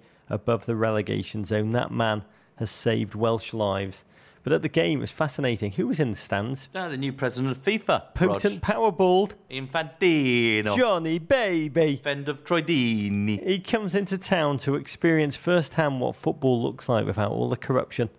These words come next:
Speaker 2: Mm.
Speaker 1: And it wasn't very good.
Speaker 2: Yeah.
Speaker 1: English papers delighted in noting Infantino
Speaker 2: Infantino.
Speaker 1: flew into town on an EasyJet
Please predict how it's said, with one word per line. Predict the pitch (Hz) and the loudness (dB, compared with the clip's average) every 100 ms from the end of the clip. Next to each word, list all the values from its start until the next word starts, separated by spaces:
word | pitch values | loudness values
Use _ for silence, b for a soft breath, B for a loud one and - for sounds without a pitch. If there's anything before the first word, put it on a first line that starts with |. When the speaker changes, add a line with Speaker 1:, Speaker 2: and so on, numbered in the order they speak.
| _ _ - | _ _ -16
Speaker 2:
Mm. | 95 90 82 - | -12 -12 -12 -4
Speaker 1:
And | 101 | -2
it | |
wasn't | 92 90 107 | -2 -4 -4
very | 101 107 | 0 -2
good. | 101 101 95 - _ - | 0 -2 -2 -8 _ -10
Speaker 2:
Yeah. | 95 90 - | -8 -8 -4
Speaker 1:
English | 147 156 147 | 0 2 0
papers | - 156 147 113 - | 0 -2 0 -2 0
delighted | 123 113 127 131 123 117 | -2 2 2 2 0 2
in | 117 | 2
noting | 113 120 117 117 110 b b 131 | 2 0 0 -2 -2 b b -4
Infantino | 135 139 135 - 214 151 139 131 131 127 | 0 0 -2 0 2 4 6 6 4 0
Speaker 2:
Infantino. | 135 131 147 143 190 143 120 110 104 | -12 -6 -6 -6 -4 -2 0 -2 0
Speaker 1:
flew | 123 156 | 2 4
into | 151 131 | 4 0
town | 131 143 139 131 | 0 0 2 2
on | 123 | 2
an | 123 | 2
EasyJet | 147 139 113 104 104 | 0 -2 -4 -4 -4